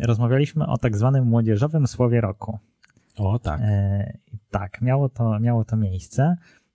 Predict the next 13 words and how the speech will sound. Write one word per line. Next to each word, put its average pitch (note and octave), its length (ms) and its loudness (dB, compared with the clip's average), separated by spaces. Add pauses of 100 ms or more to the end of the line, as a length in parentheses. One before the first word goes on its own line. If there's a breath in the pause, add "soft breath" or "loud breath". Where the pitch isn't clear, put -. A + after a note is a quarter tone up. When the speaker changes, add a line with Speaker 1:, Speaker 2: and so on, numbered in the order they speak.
Speaker 1:
E, A2+ 160 0
chciałbym F#3 440 0
troszkę, C#3+ 380 -2
em, A2+ 680 0 (340)
rozszerzyć A2 680 -2
ten G2+ 220 -2
temat, C#3+ 360 -2
może C3+ 280 2
też B2 200 -2
nawiązując A#2+ 580 0
do G#2+ 400 0 (640)
tegorocznego G#2 640 -2
plebiscytu, G#2 720 -4